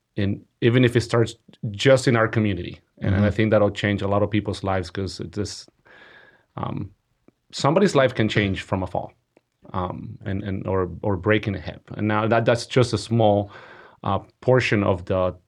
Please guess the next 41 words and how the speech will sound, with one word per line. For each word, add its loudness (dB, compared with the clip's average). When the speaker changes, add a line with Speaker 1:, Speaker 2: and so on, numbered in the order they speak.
Speaker 1:
type -2
of -2
clients 0
that 0
we -2
see, -6
but -6
it's -8
a -2
very 2
important, -2
uh, -10
group 2
of 0
clients -2
that -4
would -8
see -8
a -4
great -6
benefit -8
on -8
this. -16
Um, 0
and, 0
and 4
if 0
I 4
can 0
add 2
to 4
the, -4
the -4
process -2
of -4
how 2
s-, -10
a -2
client 0
comes -2
in, 0